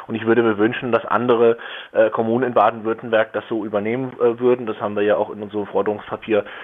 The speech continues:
reingeschrieben. Beim bamf ist es tatsächlich so, dass, äh, immer noch nicht klar ist, dass alle Verfahren, äh, irgendwie erstmal, erstmal ruhen. Äh, es, es scheinen immer noch Termine, äh, stattzufinden,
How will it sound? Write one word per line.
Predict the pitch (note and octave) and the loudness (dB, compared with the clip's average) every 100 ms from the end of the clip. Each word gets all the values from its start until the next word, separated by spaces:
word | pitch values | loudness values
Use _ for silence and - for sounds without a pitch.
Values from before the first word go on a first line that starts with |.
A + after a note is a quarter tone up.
| - - - | -16 -14 -4
reingeschrieben. | F2 A2 A2 - E2+ F#2 F2+ | -2 -2 -4 -4 -8 -8 -2
Beim | G#2+ G#2 | -2 0
bamf | G#2 D#3 - | -2 -2 -6
ist | C3+ C3+ | -2 0
es | C3 - | -2 -2
tatsächlich | C3 - B2 - A#2 - | -4 0 -2 -2 -8 0
so, | A#2 C3+ C3+ | 4 4 4
dass, | B2 A2+ A2+ - - | 4 4 2 -4 2
äh, | A2 A2 G#2 - - - - - - | 4 6 4 -2 -16 -16 -16 -4 0
immer | B2+ C3 | 2 2
noch | B2 B2 - - - - - - - | 2 0 0 -18 -20 -18 -20 -20 -8
nicht | A#2+ B2 - - _ | -4 -4 -6 -20 _
klar | - G#2 A#2 | 2 4 4
ist, | B2+ C3 - | 0 -4 -2
dass | A2+ - | -4 -2
alle | G#2+ A2 | -4 -4
Verfahren, | A#2+ A2 G#2 G#2+ A2+ A2 - - - | -6 -4 0 0 -2 -10 -16 -20 -4
äh, | G#2+ G#2 G2 G2+ G2+ G2+ - _ - | 0 2 0 0 0 -2 -8 _ -14
irgendwie | A2+ G#2 | -8 -4
erstmal, | G#2+ - G2+ G2+ | -4 0 0 0
erstmal | G#2+ A#2 G#2 | -4 -2 -2
ruhen. | G#2 C3+ D#3 - - - - - - | 0 0 -2 -4 -16 -18 -20 -12 0
Äh, | A2+ - G#2 | 0 0 -4
es, | A2 - | -8 -6
es | G#2+ G#2 - | -6 -4 0
scheinen | A2 A#2 B2 A#2 | 0 0 -4 -4
immer | A#2+ B2+ | 0 0
noch | A#2+ A#2 | 0 -6
Termine, | - G#2+ A#2+ C3+ B2+ - - | -12 -10 -6 -4 -6 -8 -4
äh, | A2+ G#2+ G#2+ - - - - - | 0 0 -2 -8 -20 -20 -14 -2
stattzufinden, | C#3+ - D3 D3 C#3+ D3 D3 | -2 -2 -6 -4 -4 -6 -10